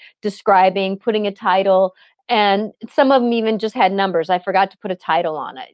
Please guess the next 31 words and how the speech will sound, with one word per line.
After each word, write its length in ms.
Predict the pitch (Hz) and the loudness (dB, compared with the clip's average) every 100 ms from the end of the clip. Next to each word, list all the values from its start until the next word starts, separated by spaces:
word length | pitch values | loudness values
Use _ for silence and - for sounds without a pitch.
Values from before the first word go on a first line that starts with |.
| 220 | -8
because 420 | 190 - 185 185 | -6 -2 -2 0
I 100 | 175 | 0
was 160 | 180 185 | -2 -6
still 260 | - 196 | -4 -2
new 260 | 190 180 180 | -2 -2 -2
doing 320 | 180 175 175 | -2 -4 -4
things. 340 | 175 170 202 196 | -2 -2 -2 -8
And, 120 | 180 _ _ _ _ _ - | -10 _ _ _ _ _ -4
and 140 | 254 | 2
there's 200 | 262 262 233 | 4 4 -2
one 540 | 240 285 330 381 359 | -2 0 0 -2 -2
video 340 | 285 294 285 254 | -2 0 0 0
that 120 | 220 | 0
I 120 | 208 | -2
made 400 | 208 208 185 175 | -2 -4 -4 -4
because 340 | 202 - 220 208 - | -10 -4 -4 -4 -6
I 600 | 226 285 330 349 349 - - 226 | -4 -2 -2 -2 -4 -8 -14 -14
made 420 | 233 233 247 247 - | -8 -2 -2 -2 -2
a 140 | 214 _ | -4 _
post, 560 | 214 170 - - _ _ | 0 0 -2 -16 _ _
'cause 100 | - 247 | -4 -4
I 60 | |
do 180 | 226 277 | 0 0
inspirational 560 | 247 240 254 240 - 196 | 0 -2 -2 -2 -2 -8
quotes 300 | - 185 - | -4 -4 -4
on 140 | 170 | -8
Facebook, 460 | 170 185 180 - 185 175 | -2 -4 -4 -4 -4 -4
Instagram, 580 | 180 - 180 165 165 170 | -14 -12 -2 0 -2 -4
and 200 | 165 165 | -10 -10
Twitter. 360 | - 339 190 - _ _ - - - - | -4 -2 -2 -6 _ _ -20 -20 -20 -4
And 540 | 240 240 240 240 233 | 0 2 2 2 0